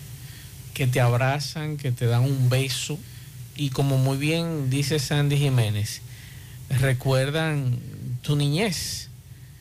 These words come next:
y lo carpetoso que usted era, en mi caso. Y entonces... Eh, usted recordar los directores de las escuelas donde, o los colegios que usted estudió,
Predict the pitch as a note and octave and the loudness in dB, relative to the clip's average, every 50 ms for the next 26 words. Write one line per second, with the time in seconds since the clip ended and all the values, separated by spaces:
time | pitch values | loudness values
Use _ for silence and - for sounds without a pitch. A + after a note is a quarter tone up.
0 | - - - - - - - - C3+ C3+ C#3+ C3+ - - D3 - B2+ - C#3 B2+ | -20 -18 -18 -18 -18 -14 -6 -2 0 2 2 2 2 0 0 0 2 0 0 0
1 | B2+ G3+ F#3+ F#3+ - F3 D3 C#3 C#3+ C#3+ C3+ D#3 D#3 E3+ G3+ G#3+ G3+ D3 A#2+ A#2+ | 2 2 0 0 0 -2 -2 -2 -2 -4 -2 0 0 2 2 2 2 2 0 0
2 | B2 - - - - - - - - - - - - - - - - - - - | -2 -4 -16 -20 -20 -20 -20 -20 -20 -20 -20 -20 -20 -20 -20 -20 -20 -18 -8 -2
3 | C3 B2+ C3 B2+ B2 - F3 G3+ F#3 D3 - - - - - - - - - - | 2 2 2 2 2 0 0 0 0 -2 -4 -8 -12 -16 -20 -20 -20 -20 -20 -20
4 | - - - - - - - D3+ D3+ D3+ C#3 B2 D#3+ D3+ D#3+ D#3 - - G3 G3 | -20 -20 -20 -20 -20 -10 -4 0 0 0 0 0 0 0 0 -2 -2 0 0 2
5 | F#3 F3+ D3+ - - - - - - - - - - - - - - - D#3+ C#3+ | 2 0 -2 -4 -8 -10 -12 -14 -20 -20 -18 -18 -20 -20 -20 -20 -12 -4 0 2
6 | D3 C#3+ C#3+ C#3 C3+ B2 C#3 D3 D3 - E3 D#3 E3 F3+ F3 - F3 D#3 D#3 D#3+ | 2 4 4 2 2 2 2 0 0 2 2 2 2 0 0 0 0 2 2 2
7 | D#3 D#3+ E3 D#3 D3+ D3+ C#3 C#3 B2+ B2+ - - D3 D3+ E3 E3+ D#3 C3+ C3+ C3+ | 2 2 2 2 2 2 2 2 0 -2 -2 0 2 2 2 4 2 2 2 4
8 | C3 B2 A#2+ A#2 A#2+ B2 B2 B2+ B2+ B2+ - C3+ C3 C3 C#3 D3 C#3+ C#3+ C#3+ C3+ | 4 4 4 4 4 4 4 4 4 2 2 2 2 2 4 2 2 2 2 4
9 | C3 B2+ A#2+ A#2 A#2 A#2+ A#2+ A#2 A#2+ - - B2 A#2 B2+ C#3+ D3 D3+ C#3+ B2+ B2 | 4 4 6 6 6 4 4 2 2 0 0 0 2 4 4 4 2 2 0 0
10 | B2+ B2 - - C3 C3 B2+ - D3 C#3 C3+ B2+ A#2+ A2 G#2 | -2 -2 0 0 -2 -2 -2 -2 -2 0 2 4 4 2 2